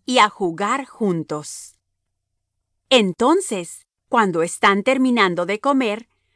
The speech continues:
su mamá le pregunta a Miguel, "¿Estás emocionado por ir a tu primer día de clases?". Y por supuesto que Miguel dice que sí. Luego, uno de sus hermanos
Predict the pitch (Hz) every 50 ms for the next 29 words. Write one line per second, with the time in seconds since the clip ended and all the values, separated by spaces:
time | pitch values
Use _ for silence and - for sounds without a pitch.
0 | _ _ _ - - - 311 262 240 220 208 202 208 233 277 339 330 - _ -
1 | 240 233 226 - 202 196 190 175 196 233 269 269 262 - 294 285 - - 240 233
2 | 226 226 214 175 160 165 160 147 143 147 156 - _ _ _ _ _ _ _ _
3 | _ _ _ _ _ _ _ _ - 254 240 - - 247 214 202 - - 220 202
4 | 202 202 - - 226 202 190 185 175 175 175 180 208 269 - - _ - 262 226
5 | 202 - - 233 208 226 269 - - _ 262 254 254 - 220 180 - 196 185 175
6 | 175 170 175 196 208 190 196 220 220 220 220 220 226 226 220 _ 247 240 240 240
7 | 240 - - 311 330 392 - - - - - _ _ _ _ _ _ _ _ _
8 | _ _ _ _ _ _ _ _ _ - 302 226 - 247 220 185 - - 240 190
9 | - 240 208 180 180 - - - 262 302 427 - _ - 294 226 214 202 175 180
10 | 190 190 214 233 220 226 196 - - 226 240 - _ _ 247 233 226 - - 320
11 | 403 359 214 160 - _ _ _ _ _ _ _ _ _ _ _ _ _ _ _
12 | _ _ - 226 247 262 240 202 180 247 311 349 - _ _ 254 262 254 240 202
13 | 175 185 180 - 214 214 - - 262 285 277 277 262 208 185 165 175 220 - -
14 | -